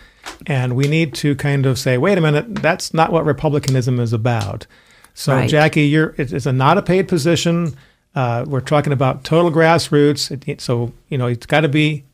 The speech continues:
Speaker 1: the heart of it. But this is what Barack Obama did when he was a community organizer.
Speaker 2: True.
Speaker 1: He went into his, his neighborhoods and he convinced radical leftists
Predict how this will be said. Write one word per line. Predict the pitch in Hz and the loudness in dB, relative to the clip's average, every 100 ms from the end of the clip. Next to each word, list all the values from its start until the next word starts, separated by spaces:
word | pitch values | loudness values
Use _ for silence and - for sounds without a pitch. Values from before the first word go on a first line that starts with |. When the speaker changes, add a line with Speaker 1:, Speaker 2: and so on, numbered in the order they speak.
| _ | _
Speaker 1:
the | 131 | -8
heart | 110 156 165 | -2 2 2
of | 165 127 | 2 0
it. | 135 | -2
But | 131 113 | -4 -2
this | 220 | -4
is | 262 | 0
what | 190 190 | 0 0
Barack | 151 143 147 | 2 2 2
Obama | 127 113 151 165 | -2 0 0 -2
did | 107 123 113 - _ _ _ _ _ | -4 -8 -10 -16 _ _ _ _ _
when | 139 131 | -2 2
he | 151 | 2
was | 160 139 | 2 0
a | 131 - | -2 -4
community | 147 135 151 139 127 135 | 0 2 2 0 -2 2
organizer. | 147 143 123 113 113 - - 151 - _ | 2 2 0 -2 -6 -8 -10 -12 -20 _
Speaker 2:
True. | - 160 175 | -4 -2 2
Speaker 1:
He | 143 | 2
went | 170 160 156 | 4 2 0
into | 151 | 0
his, | 135 160 151 123 - _ | 0 0 0 -4 -10 _
his | - 151 147 131 | -4 0 0 0
neighborhoods | 131 147 156 139 156 160 123 | 2 2 2 4 2 2 -2
and | 107 | -4
he | 160 | -4
convinced | - 160 131 143 143 - - - | -2 -4 -2 -2 -4 -10 -20 -14
radical | - 107 131 165 175 185 180 165 | -8 0 2 4 2 2 2 4
leftists | 170 - - 107 - - | 2 0 -2 -4 -4 -8